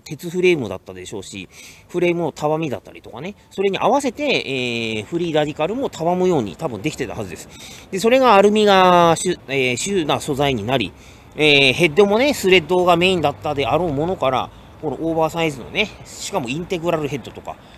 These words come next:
なったし、タイヤもね、六百五十とかね、二十七点五とかあります。で、これはもう二十九プラスも入るようになってますし、で、ホイールもごつくなってるっていうことは、やっぱフレームにかかる負担も大きくなってると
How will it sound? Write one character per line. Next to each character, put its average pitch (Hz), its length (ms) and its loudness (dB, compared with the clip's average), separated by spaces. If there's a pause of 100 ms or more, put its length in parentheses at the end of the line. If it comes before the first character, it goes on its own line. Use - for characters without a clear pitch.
(140)
な 139 80 -4
っ - 40 -8
た - 120 -16
し、 104 160 -14 (300)
タ 202 100 0
イ 220 60 4
ヤ 226 100 2
も 220 80 0
ね、 254 140 2
六 180 200 0
百 180 160 0
五 175 140 0
十 151 240 -2
と 107 60 -10
か 110 120 -8
ね、 208 140 2
二 160 240 0
十 147 140 -2
七 143 240 0
点 104 180 -10
五 131 160 -2
と 123 100 -8
か 107 200 -8 (260)
あ 127 80 -6
り 127 100 -10
ま 120 120 -12
す。 - 160 -18 (400)
で、 165 420 2
こ 202 80 0
れ 214 100 4
は 202 60 6
も 185 120 -2
う - 20 -2
二 190 140 -4
十 208 140 -4
九 180 160 -14
プ 180 100 -12
ラ 170 80 -6
ス 165 80 -14
も 123 80 -10
入 147 180 -6
る 143 60 -6
よ 135 60 -6
う - 20 -12
に 101 60 -12
な 117 60 -10
っ - 40 -20
て - 120 -20
ま - 120 -20
す - 120 -18
し、 76 60 -20 (380)
で、 190 80 -4
ホ 208 160 -2
イ 262 40 -4
ー - 20 -4
ル 277 60 -4
も 269 100 0
ご 165 140 -2
つ - 100 -10
く 254 80 -10
な 262 120 -4
っ 254 40 -10
て 202 100 -8
る 165 80 -6
っ 151 60 -10
て - 100 -14
い 151 40 -10
う - 20 -16
こ 175 80 -12
と 220 100 -4
は、 190 60 2
や 143 60 2
っ 135 40 -6
ぱ 135 60 -8
フ 156 140 -8
レ 185 100 2
ー - 20 -2
ム 185 80 -4
に 185 80 -4
か 165 120 -8
か 180 120 0
る 135 80 -2
負 - 80 -14
担 165 160 -6
も 170 140 -6
大 214 40 -12
き - 120 -16
く 208 80 -10
な 127 80 -6
っ 107 40 -10
て - 120 -16
る 85 80 -14
と 98 100 -14